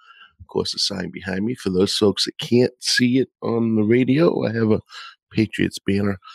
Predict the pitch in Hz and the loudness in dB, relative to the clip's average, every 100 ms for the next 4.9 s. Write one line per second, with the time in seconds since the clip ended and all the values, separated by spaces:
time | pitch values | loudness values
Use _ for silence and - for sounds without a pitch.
0 | - - - 131 127 - - 113 110 104 | -20 -10 0 2 4 2 2 4 4 4
1 | 110 117 104 98 87 - 85 - - - | 2 0 0 0 0 -4 -6 -8 -14 -12
2 | - - - 101 101 110 127 135 143 110 | -8 -8 -6 0 0 2 2 4 2 0
3 | 104 104 98 - - 95 87 - - - | 0 2 2 -4 -8 -6 -6 -6 -6 -6
4 | - - - - 101 101 101 101 | -12 -14 -14 -8 -2 2 2 2